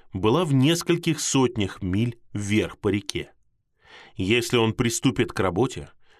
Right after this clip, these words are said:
то не увидит миссионеров долгое время, возможно, год.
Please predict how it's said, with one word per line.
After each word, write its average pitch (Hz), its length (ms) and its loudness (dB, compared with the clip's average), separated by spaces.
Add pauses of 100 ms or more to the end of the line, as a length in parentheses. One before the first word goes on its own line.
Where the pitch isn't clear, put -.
(140)
то 127 140 4
не 156 120 6
увидит 170 460 2
миссионеров 127 840 2
долгое 117 480 4
время, 110 400 -4 (340)
возможно, 117 640 0
год. 110 340 -2